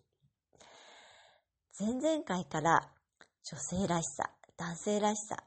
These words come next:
について話してきましたよね。すべての人の中には、自己主張して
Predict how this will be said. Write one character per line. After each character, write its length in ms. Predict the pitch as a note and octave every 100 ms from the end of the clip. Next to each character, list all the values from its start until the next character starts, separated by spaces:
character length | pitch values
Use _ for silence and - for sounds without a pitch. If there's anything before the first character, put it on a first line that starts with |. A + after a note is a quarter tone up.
| -
に 160 | D3+ C#3+
つ 180 | -
い 100 | F#3+
て 300 | - D3+ - -
話 280 | D#3+ E3 -
し 20 |
て 100 | -
き 140 | -
ま 140 | C#3 D3
し 80 | -
た 120 | D#3
よ 100 | E3
ね。 300 | G3+ A#3+ F4 _ _ - - - - _ _ _ _ _ _ _ -
す 240 | - B3
べ 160 | D#4+ E4+
て 160 | B3
の 280 | F3+ E3 -
人 240 | - - F3
の 140 | F3+
中 320 | F3+ F3+ F3+
に 240 | D3+ D#3 D#3+
は、 280 | F3+ E3+ - _ - _
自 200 | - -
己 20 |
主 460 | - G#3 - - G#3
張 60 | E3
し 100 | -
て 320 | - F#3